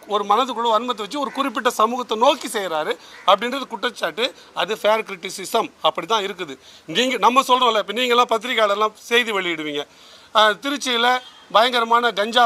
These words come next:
போதைப் பொருள்லாம் இருக்குது, காவல்துறை செயல்படவே இல்லை, அருண் ஐ பி எஸ் என்ன செய்கிறார், தூங்குகிறாரா நீங்க கேக்குறீங்கன்னு வச்சுங்களேன். இல்ல, நான் ஒழுங்கா தான் நடவடிக்கை எடுத்தேன், என்னை பத்தி பேசிட்டாங்க, இது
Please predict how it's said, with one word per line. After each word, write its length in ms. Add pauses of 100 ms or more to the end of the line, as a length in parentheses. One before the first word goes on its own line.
போதைப் 280
பொருள்லாம் 260
இருக்குது, 300 (300)
காவல்துறை 500
செயல்படவே 500
இல்லை, 200
அருண் 200
ஐ 20 (100)
பி 80
எஸ் 120
என்ன 200
செய்கிறார், 320
தூங்குகிறாரா 520
நீங்க 160
கேக்குறீங்கன்னு 340
வச்சுங்களேன். 360 (360)
இல்ல, 180
நான் 160
ஒழுங்கா 260
தான் 140
நடவடிக்கை 380
எடுத்தேன், 300 (240)
என்னை 160
பத்தி 180 (100)
பேசிட்டாங்க, 520 (380)
இது 80